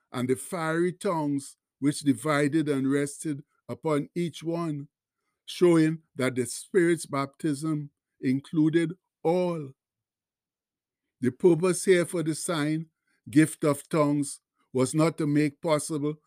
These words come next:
the hearing of the gospel, but to seize the attention of all so they would listen.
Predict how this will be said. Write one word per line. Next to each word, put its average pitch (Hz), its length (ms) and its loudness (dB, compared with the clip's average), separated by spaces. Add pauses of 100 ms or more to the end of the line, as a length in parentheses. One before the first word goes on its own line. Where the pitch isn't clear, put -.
(160)
the 127 160 0
hearing 151 420 2
of 139 180 -4
the 131 80 -2
gospel, 143 720 -6 (480)
but 135 180 -2
to 131 120 2
seize 170 500 -4
the 156 140 2
attention 156 580 -2
of 151 220 -6
all 175 340 -4 (240)
so 151 220 0
they 147 160 4
would 147 240 4
listen. 170 600 -2